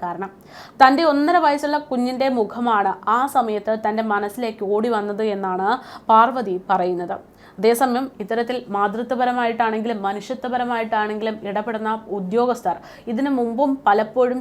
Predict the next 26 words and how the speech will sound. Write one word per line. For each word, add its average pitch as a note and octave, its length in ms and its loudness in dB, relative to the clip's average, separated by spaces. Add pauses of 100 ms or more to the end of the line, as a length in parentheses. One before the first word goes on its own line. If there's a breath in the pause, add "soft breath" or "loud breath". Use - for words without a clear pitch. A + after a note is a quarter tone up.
സമൂഹ B3+ 420 -4
മാധ്യമങ്ങളിൽ G#3+ 540 -2 (140)
ഇടം F#3 200 -4
പിടിച്ചിട്ടുണ്ട്. F3 500 -8 (320)
അവരെയൊക്കെ A3 440 0 (160)
ഓർക്കേണ്ടുന്ന B3 600 -2
ഒരു A#3 120 -4
സാഹചര്യം G#3+ 520 -2
കൂടെയാണ് G3+ 380 -2 (160)
ഇത്തരം A3 320 -4
വാർത്തകൾ F#3+ 380 0 (100)
പുറത്തു F#3 280 -2
വരുമ്പോഴുണ്ടാകുന്നത്. F3+ 800 -4 (800 loud breath)
ആ, A#3 40 6 (240)
കുറച്ച് D4+ 280 4
ദിവസങ്ങൾക്ക് D4 580 2
മുമ്പ് A3+ 200 2 (220)
ഇത്തരത്തിൽ A#3 300 -4 (120)
മറ്റൊരു A3 320 -2
പോലീസ് A#3 380 0
ഉദ്യോഗസ്ഥയും G3+ 640 -2
സമൂഹ A#3+ 400 -2
മാധ്യമങ്ങളിൽ, A3+ 640 -2 (240)
ആ, F#3+ 120 0 (120)
കയ്യടി G#3 440 -2
നേടിയിരുന്നു. F3 440 -4